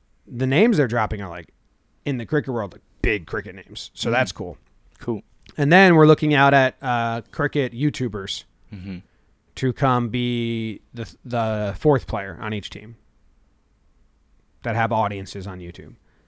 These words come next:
Speaker 1: And we found some names. So that'll be coming out. That's the, the, so that's the second one. So you got One Inning League, Blitzball Battle three, Ball and Play League,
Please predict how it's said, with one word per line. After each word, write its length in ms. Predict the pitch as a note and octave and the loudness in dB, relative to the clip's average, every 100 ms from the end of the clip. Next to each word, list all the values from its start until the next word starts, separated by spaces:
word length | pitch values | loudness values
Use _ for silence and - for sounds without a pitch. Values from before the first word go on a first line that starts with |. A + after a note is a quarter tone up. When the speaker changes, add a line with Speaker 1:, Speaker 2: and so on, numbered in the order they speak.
| _ | _
Speaker 1:
And 100 | A2+ | -6
we 60 | A2 | -4
found 240 | A#2 G#2+ | -2 -4
some 140 | G2+ G2+ | -4 -8
names. 340 | F2+ E2+ - _ _ _ _ _ _ | -10 -14 -18 _ _ _ _ _ _
So 140 | - | 0
that'll 280 | C3 C#3 D3+ | 6 8 8
be 120 | D3 | 6
coming 380 | D3 D3+ C#3+ C#3 | 6 4 6 4
out. 340 | C3 B2+ B2+ A#2+ | 4 6 4 2
That's 200 | B2+ - | -2 -2
the, 400 | B2 A#2+ A#2 - - | 0 0 0 -6 -8
the, 440 | A#2+ A2+ A2 G2+ - _ - | -2 0 -2 -4 -10 _ -10
so 720 | - A2 G#2+ G#2 G2+ G2+ G#2 | -6 -4 -2 -2 -4 -6 -6
that's 180 | G#2+ - | -8 -8
the 60 | |
second 380 | G#2 A2 G#2 G#2+ | -10 -8 -8 -10
one. 180 | G2 G#2 | -10 -10
So 120 | - | -4
you 60 | B2 | -4
got 160 | A2 | -4
One 240 | - C3+ F#3 | 0 4 6
Inning 240 | G3 F#3+ | 6 4
League, 380 | F#3 F#3 F3 B2 | 4 4 2 2
Blitzball 280 | D3+ D#3+ E3+ | 0 2 4
Battle 180 | E3+ E3+ | 6 4
three, 600 | - D3+ D#3 D3+ D3 C#3+ - _ _ _ _ _ _ _ _ _ _ _ _ _ _ _ _ _ | 2 4 6 6 4 2 -6 _ _ _ _ _ _ _ _ _ _ _ _ _ _ _ _ _
Ball 200 | C#3 C#3+ | 6 8
and 140 | D#3+ - | 8 6
Play 240 | D#3 D#3 | 6 8
League, 600 | D#3 D#3 D3+ D3+ C#3+ - | 8 6 6 4 2 -6